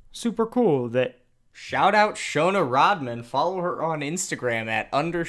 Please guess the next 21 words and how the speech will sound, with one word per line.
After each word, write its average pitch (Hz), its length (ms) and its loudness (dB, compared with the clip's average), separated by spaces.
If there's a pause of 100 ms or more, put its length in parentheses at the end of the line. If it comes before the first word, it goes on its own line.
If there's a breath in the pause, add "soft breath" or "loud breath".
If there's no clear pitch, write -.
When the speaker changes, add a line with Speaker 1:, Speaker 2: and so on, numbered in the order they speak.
(120)
Speaker 2:
uh, 127 180 4
Shona 180 560 2
underscore 180 680 2
Rodman. 160 720 -2 (200)
Speaker 1:
Is 165 100 -4
it 233 100 0
Shona 339 500 4
or 277 40 4
Shauna? 226 340 2
I 107 200 2
was 233 160 0
saying 233 180 0
Speaker 2:
Shauna? 160 540 0
Speaker 1:
Shauna. - 0 -
Speaker 2:
Shauna? 123 440 -8 (420)
Speaker 1:
I 220 100 4
don't 269 140 2
know. 185 200 4 (1200)
Tweet 262 200 2
at 117 120 2
us. - 260 -6